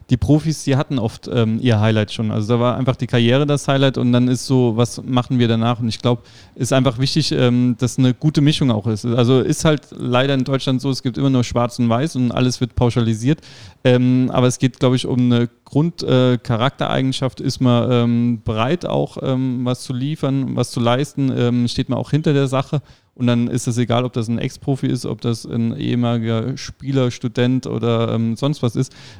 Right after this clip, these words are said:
Ähm, geht immer drum, Sachen zu hinterfragen, auch ein bisschen quer zu denken und dann, welches Invest ist man bereit zu leiten, äh, leisten. Und dann wird man, wenn man ein Talent dafür hat,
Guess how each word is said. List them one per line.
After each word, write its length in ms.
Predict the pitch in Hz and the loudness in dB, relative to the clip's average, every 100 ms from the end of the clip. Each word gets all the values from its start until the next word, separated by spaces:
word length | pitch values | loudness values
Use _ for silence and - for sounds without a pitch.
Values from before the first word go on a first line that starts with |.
| - | -2
Ähm, 500 | 123 120 123 123 120 | 2 4 6 4 4
geht 180 | - 131 | 0 0
immer 220 | 135 135 | 2 2
drum, 420 | 123 131 127 123 | 2 2 2 2
Sachen 300 | 117 127 - | 0 -2 0
zu 100 | 123 | 0
hinterfragen, 600 | 120 113 - 127 143 139 | 2 2 0 -2 -2 -2
auch 100 | 123 | 0
ein 80 | 120 | 0
bisschen 260 | 117 - 113 | 0 -2 -4
quer 240 | - 127 | -2 -4
zu 120 | 127 | -2
denken 360 | 120 123 120 120 | -2 0 0 -2
und 180 | 120 113 | -2 -2
dann, 440 | 113 117 113 120 | 0 -2 -4 -2
welches 320 | 113 117 113 | 0 0 -4
Invest 380 | - 117 113 - | -4 -2 -2 -6
ist 100 | 98 | -8
man 140 | 117 104 | -6 -4
bereit 240 | 107 104 | -4 -4
zu 80 | 110 | -4
leiten, 320 | 104 101 - - | -6 -6 -10 -6
äh, 160 | 110 | -4
leisten. 400 | 107 113 107 - | -4 -4 -6 -6
Und 80 | 107 | -2
dann 160 | 113 107 - _ - | -2 -4 -8 _ -2
wird 160 | 135 | 0
man, 120 | 165 127 | 2 2
wenn 100 | 127 | 2
man 520 | 123 120 - - - - - | 2 0 -6 -14 -16 -12 -6
ein 140 | 123 | -2
Talent 320 | 131 123 185 | 0 2 2
dafür 260 | 196 - 175 | 0 2 0
hat, 180 | 175 | 0